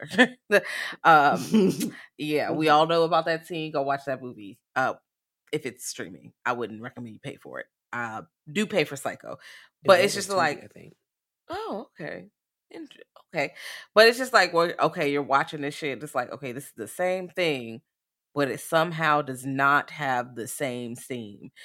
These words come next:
Speaker 1: And you keep staring at the screen trying to figure out why the fuck it's not hitting. 'Cause those are both, like, English. This one is, like, maybe 'cause it, I don't know if I can tell if it's a bad performance in French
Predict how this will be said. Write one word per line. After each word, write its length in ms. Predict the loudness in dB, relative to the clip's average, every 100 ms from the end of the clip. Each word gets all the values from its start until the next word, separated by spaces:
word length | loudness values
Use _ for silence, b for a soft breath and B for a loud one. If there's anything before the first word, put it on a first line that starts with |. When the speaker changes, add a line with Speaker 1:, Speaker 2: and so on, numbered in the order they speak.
| B -10
Speaker 1:
And 120 | -6
you 120 | -6
keep 260 | -6 -8 -8
staring 360 | -2 0 2
at 140 | 0 -6
the 60 |
screen 420 | -12 -6 -4 -4 -4
trying 200 | -6 -6
to 60 |
figure 220 | -6 0
out 160 | 0 0
why 240 | -2 -2 -4
the 80 |
fuck 340 | -4 -2 -2 -4 _ -12
it's 160 | -8
not 200 | -8 -8
hitting. 240 | -10 -12 -8
'Cause 160 | -6 2
those 320 | 4 4 0
are 180 | 0 -2 b b _
both, 260 | 2 2 0
like, 240 | -6 -6 _ _ _ -4
English. 320 | -2 -4 -4
This 200 | -6 -2
one 160 | -4
is, 80 | -2
like, 160 | -2 -2
maybe 300 | -4 -4 -4
'cause 240 | -4 -6 -6
it, 160 | -10 -10 b b b _
I 100 | 8
don't 140 | 10 6
know 100 | 4
if 80 | 4
I 80 | 2
can 120 | 0
tell 200 | 0 -2
if 80 | -2
it's 100 | -8
a 40 | -4
bad 240 | -4 -4
performance 420 | -8 -8 -6 -8 -16 _ -8
in 280 | -6 -6 -10
French 540 | -6 -6 -6 -16